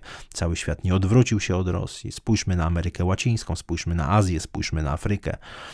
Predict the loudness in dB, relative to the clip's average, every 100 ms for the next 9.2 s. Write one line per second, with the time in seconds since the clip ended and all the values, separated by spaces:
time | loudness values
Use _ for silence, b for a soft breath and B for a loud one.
0 | B B 0 0 0 -2 0 0 2 0
1 | 2 -2 2 0 0 -4 -8 -12 -14 -16
2 | 2 4 6 6 4 0 -6 0 2 4
3 | 2 2 2 4 4 4 0 -4 B B
4 | B B B 2 2 4 2 2 2 4
5 | 4 4 4 4 4 4 2 -2 B -6
6 | -2 0 2 4 4 6 4 4 2 0
7 | 2 4 4 2 2 0 0 0 2 2
8 | 2 2 2 2 0 -2 -2 -2 -2 -2
9 | 0 -4